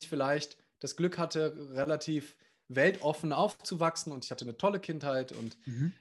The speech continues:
Speaker 1: ähm, hab da auch viel mitbekommen, aber trotzdem habe ich auch diese westliche, ähm, oder mittlerweile weltweite Konditionierung von Planen und Sicherheit und, hm,
Speaker 2: Mhm.
Speaker 1: wo siehst du dich in fünf Jahren und Visionen und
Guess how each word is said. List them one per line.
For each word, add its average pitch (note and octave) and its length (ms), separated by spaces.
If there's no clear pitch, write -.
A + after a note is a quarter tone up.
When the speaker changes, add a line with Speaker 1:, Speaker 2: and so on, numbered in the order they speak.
Speaker 1:
ähm, B2+ 300
hab D3+ 120
da D3 100
auch C#3+ 120
viel D#3+ 180
mitbekommen, F3+ 500
aber D3 220
trotzdem F#3 640
habe D3 180
ich C#3 120
auch F#3 140
diese D3+ 280
westliche, C3 800
ähm, A#2+ 460
oder G2+ 340
mittlerweile G#2 460
weltweite A#2+ 580
Konditionierung C3+ 760
von C3 380
Planen C#3+ 640
und G#3 200
Sicherheit D3 920
und, D3 180
hm, F#3 200
Speaker 2:
Mhm. E3 200
Speaker 1:
wo D#3+ 120
siehst D#3+ 280
du D#3 40
dich D3 160
in C#3+ 80
fünf E3 260
Jahren C#3+ 460
und C3 180
Visionen D3 720
und B2 220